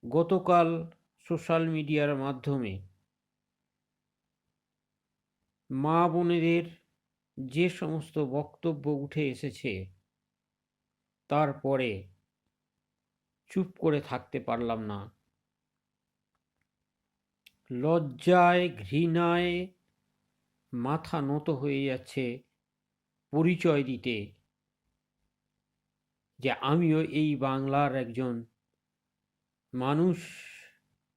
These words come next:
আমরা নিজেদের বাঙালি বলে গর্ববোধ করি।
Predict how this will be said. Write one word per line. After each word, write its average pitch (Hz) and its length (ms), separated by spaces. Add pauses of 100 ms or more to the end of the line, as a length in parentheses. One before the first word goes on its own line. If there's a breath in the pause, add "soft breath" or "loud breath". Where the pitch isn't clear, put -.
(960)
আমরা 139 360 (540)
নিজেদের 139 580
বাঙালি 135 520
বলে 127 240
গর্ববোধ 131 600 (120)
করি। 107 240